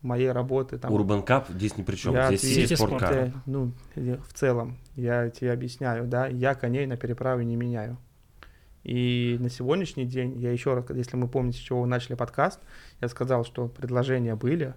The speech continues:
Speaker 1: но где я сегодня?
Speaker 3: Мне сегодня один из, э, двух названных господинов,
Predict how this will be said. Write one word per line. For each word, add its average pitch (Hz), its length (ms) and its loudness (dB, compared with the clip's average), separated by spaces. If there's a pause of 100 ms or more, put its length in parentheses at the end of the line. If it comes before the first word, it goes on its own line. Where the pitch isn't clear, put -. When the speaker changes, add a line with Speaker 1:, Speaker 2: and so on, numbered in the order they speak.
(360)
Speaker 1:
но 117 500 -2 (260)
где 127 240 2
я 127 120 2
сегодня? 127 500 -4 (340)
Speaker 3:
Мне 156 240 4
сегодня 151 460 2
один 151 320 0
из, 135 240 -4
э, 131 560 -2
двух 143 240 -6
названных 127 400 -2 (120)
господинов, 156 680 -2